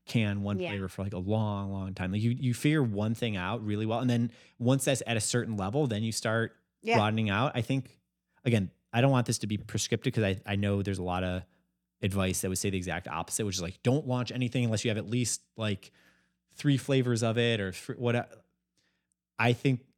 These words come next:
Speaker 1: I, I just, like, study a lot the patterns of, of those companies that have, they fi-, you invent, like, a flying shoe, like, invent something that's, like, so darn good. And if it's not d-, like, good, like, keep focusing on it, or, like, find something else that is, like,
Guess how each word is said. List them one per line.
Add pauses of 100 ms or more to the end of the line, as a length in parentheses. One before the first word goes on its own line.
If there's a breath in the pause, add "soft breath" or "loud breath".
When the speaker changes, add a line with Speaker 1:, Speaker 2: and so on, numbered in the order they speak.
(120)
Speaker 1:
I,
I
just,
like,
study
a
lot
the
patterns
of, (240)
of (640)
those
companies
that
have,
they
fi-,
you
invent,
like,
a
flying
shoe,
like,
invent
something
that's,
like,
so
darn
good. (1300 soft breath)
And
if
it's
not
d-,
like,
good,
like, (340)
keep
focusing
on
it,
or,
like,
find
something
else
that
is,
like,